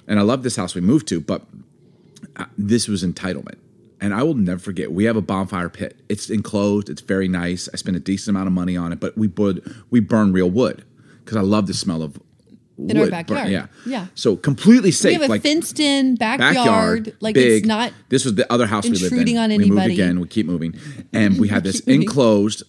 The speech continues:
Speaker 1: like, it's grated. It has a top on it. It's very big. It's, I mean, it's a professional bonfire pit.
Speaker 2: Right.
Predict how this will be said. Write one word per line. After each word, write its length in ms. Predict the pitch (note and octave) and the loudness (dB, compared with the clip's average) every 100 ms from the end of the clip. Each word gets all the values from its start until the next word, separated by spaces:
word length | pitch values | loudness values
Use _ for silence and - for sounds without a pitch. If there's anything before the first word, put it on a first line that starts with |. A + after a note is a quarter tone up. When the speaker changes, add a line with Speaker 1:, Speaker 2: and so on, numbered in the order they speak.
| - | -10
Speaker 1:
like, 160 | G2 G#2 | -8 -8
it's 100 | - | -8
grated. 640 | G2+ F#2+ A#2 A#2 A2+ G2+ | -4 0 2 2 2 0
It 60 | |
has 180 | G2 F2 | -4 -6
a 80 | D#2 | -8
top 420 | - A#2 A2+ - | -8 -2 -2 0
on 200 | G#2 G2+ | -2 0
it. 260 | G2+ F#2+ - | 0 -2 -4
It's 140 | - | -8
very 180 | - F2+ | -4 -2
big. 540 | E2 A2 G#2+ G#2 G2+ - | -2 2 2 2 0 -4
It's, 140 | - | -6
I 40 | - | 0
mean, 140 | A2 | 2
it's 120 | G#2 | 2
a 40 | F#2+ | -2
professional 720 | G#2+ - A2 A2 - A#2+ G#2+ | -8 -6 -6 -4 -2 0 0
bonfire 720 | F2+ F#2 F#2+ F#2 F2 F2 E2+ | -2 -2 -2 -4 -4 -2 -4
pit. 400 | - - D2+ - - | -8 -14 -14 -12 -10
Speaker 2:
Right. 360 | G3 - - | -8 -10 -14